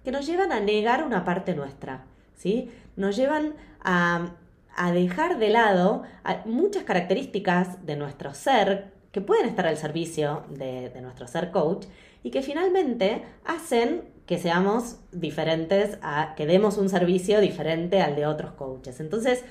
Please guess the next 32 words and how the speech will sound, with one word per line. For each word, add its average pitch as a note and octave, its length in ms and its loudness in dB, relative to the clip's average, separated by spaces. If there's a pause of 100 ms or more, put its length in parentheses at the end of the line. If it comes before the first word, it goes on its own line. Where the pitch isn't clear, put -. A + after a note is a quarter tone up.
(280)
lo C4+ 140 2
primero D4+ 380 0
que C#4+ 100 0
queremos G3 340 0
invitarlos F3+ 680 -2
es - 140 -10
a - 260 -6
conectar A3 420 -4
nuevamente D#4+ 560 -4
con F#3 140 -2
nuestra D3+ 280 -8
suficiencia, B2+ 840 -10 (400)
¿sí? A#3 380 -2 (280)
Encarar A#3 640 0
este F3+ 240 -2
tema F3 520 0
de C#3 380 -6 (300)
descubrir D#3+ 840 -2
cuál D#3 160 0
es D3+ 100 -4
nuestra, D3 460 -4
nuestro C#3 320 -8
diferencial C3+ 760 0
como C#3+ 240 -8
coaches C#3+ 640 0
y F#3 60 -12
qué F#3+ 120 2
tenemos G#3+ 340 -2
para D3 200 -2
brindarle D3 560 -2
a C#3+ 120 -2
otros, C#3+ 500 -4